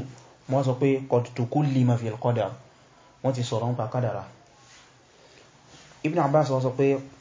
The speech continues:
"Awa qad fa'aluha," ṣé wọ́n ti ṣe bẹ́ẹ̀? "Fa qultu na'am," mo ní bẹ́ẹ̀ ni.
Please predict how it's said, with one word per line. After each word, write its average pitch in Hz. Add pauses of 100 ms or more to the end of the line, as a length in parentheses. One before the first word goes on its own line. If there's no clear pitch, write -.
(140)
"Awa 139
qad 135
fa'aluha," 131
ṣé 165
wọ́n 160
ti 147
ṣe 151
bẹ́ẹ̀? 156 (1200)
"Fa 123
qultu 127
na'am," 113 (240)
mo 120
ní 127
bẹ́ẹ̀ 123
ni. -